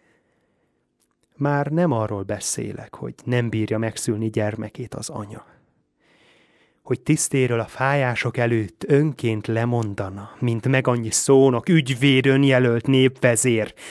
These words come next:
aki saját megbízásából a nép nevében beszél. Én arról beszélek,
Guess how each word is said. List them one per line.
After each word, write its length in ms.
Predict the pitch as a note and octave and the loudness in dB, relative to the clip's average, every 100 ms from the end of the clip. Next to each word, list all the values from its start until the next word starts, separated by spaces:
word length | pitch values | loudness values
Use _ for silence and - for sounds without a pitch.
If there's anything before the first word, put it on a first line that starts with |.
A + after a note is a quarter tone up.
| - | -4
aki 220 | D3 D#3 | 0 2
saját 520 | - - E3+ D#3 C3+ | 2 4 6 6 4
megbízásából 1000 | D3 D3 C#3 D3+ C3+ C#3 C#3 D3 C#3 C#3+ | 4 2 4 2 4 2 4 2 4 4
a 60 | C3+ | 4
nép 400 | D3+ E3+ F3+ E3 | 6 6 6 2
nevében 560 | C#3 B2+ B2+ A2+ G#2+ G#2 | 0 2 0 0 -2 -2
beszél. 580 | G2 - - F#2+ - _ _ _ - - - - - _ _ _ _ _ _ _ _ _ _ _ _ | -6 -6 -8 -10 -12 _ _ _ -20 -20 -20 -20 -20 _ _ _ _ _ _ _ _ _ _ _ _
Én 300 | - D#3+ E3+ - | 0 4 4 2
arról 560 | F#3+ G3 F#3+ D#3+ D3+ C#3 | 4 6 8 6 6 6
beszélek, 840 | C#3+ C#3+ - C#3 A#2+ G2+ - | 4 4 2 2 2 0 -6